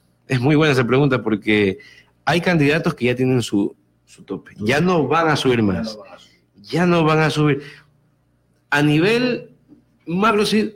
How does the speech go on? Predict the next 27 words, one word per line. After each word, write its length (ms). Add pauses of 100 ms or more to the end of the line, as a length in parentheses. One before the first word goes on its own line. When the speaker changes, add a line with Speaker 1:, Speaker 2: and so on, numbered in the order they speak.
(120)
Speaker 1:
o 100
sea, 220
ahí 100
ya 80
no 120
van 120
a 40
subir, 360
pero 600
siempre 460
hay, 140
por 180
ejemplo, 720
digamos, 300
un 80
candidato 440
que 100
tenga 260
un 220
diecisiete 440
por 160
ciento, 280
que 100
ya 60
no 60
sube 200
más, 200